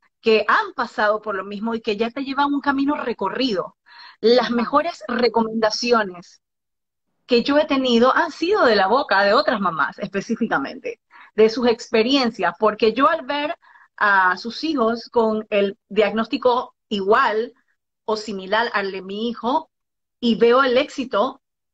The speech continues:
Speaker 1: de sus hijos, pues yo quiero también, eh, seguir por la misma vía. A lo mejor hay cosas que no te van a funcionar porque cada diagnóstico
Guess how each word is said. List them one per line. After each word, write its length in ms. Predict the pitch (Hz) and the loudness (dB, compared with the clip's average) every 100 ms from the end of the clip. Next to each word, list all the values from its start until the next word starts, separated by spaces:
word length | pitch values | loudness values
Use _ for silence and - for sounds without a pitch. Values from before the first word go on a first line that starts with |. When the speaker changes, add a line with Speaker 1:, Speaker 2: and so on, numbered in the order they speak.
| _ - | _ -10
Speaker 1:
de 560 | 202 208 202 202 196 | 0 2 4 2 0
sus 220 | 196 233 254 | -2 -6 -2
hijos, 440 | 262 233 262 - _ _ - | 2 2 2 -4 _ _ -12
pues 140 | 202 | 0
yo 100 | 247 | 0
quiero 220 | 254 311 | 2 2
también, 560 | 269 226 240 226 277 294 _ _ _ _ _ _ - | 2 2 2 4 2 -2 _ _ _ _ _ _ 0
eh, 540 | 214 208 196 - - - _ - | 4 4 2 -4 -10 -20 _ -10
seguir 580 | - 233 240 269 277 _ - | -2 0 0 -2 -4 _ -4
por 200 | 254 226 | -2 0
la 100 | 202 | 0
misma 400 | 226 240 233 233 | 0 2 0 -2
vía. 440 | 240 349 214 160 - - - | -2 0 2 0 -4 -20 -6
A 140 | 196 208 | -2 0
lo 80 | |
mejor 320 | 202 170 240 277 | 0 0 0 2
hay 160 | 226 | 0
cosas 300 | 226 208 262 | -2 -6 -6
que 100 | - | -6
no 240 | 214 220 262 | -2 -2 -2
te 140 | 311 | -2
van 160 | 254 277 | 0 -2
a 20 | |
funcionar 340 | 269 233 220 | -4 -4 -4
porque 240 | 247 226 214 | -2 -4 -2
cada 240 | 240 285 | 0 0
diagnóstico 920 | 294 220 220 247 - 240 - 247 302 | 0 -4 -4 -6 -8 -6 0 0 0